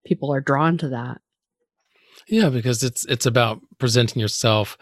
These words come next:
Speaker 2: as this well-rounded person, you know, just like having outside experiences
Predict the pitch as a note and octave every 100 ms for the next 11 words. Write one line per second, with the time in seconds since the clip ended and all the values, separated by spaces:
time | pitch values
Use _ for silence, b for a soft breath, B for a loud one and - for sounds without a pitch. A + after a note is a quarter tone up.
0 | B B B - G#2+ A#2 - A#2 G#2+ A2
1 | G#2 G2+ F#2+ - C#3+ - F2 A2 G#2+ A2
2 | B2+ B2 - A#2+ - - A#2+ A2+ G#2+ A2+
3 | A#2 G#2+ - G#2 G#2 - G#2 G2+ A2 G2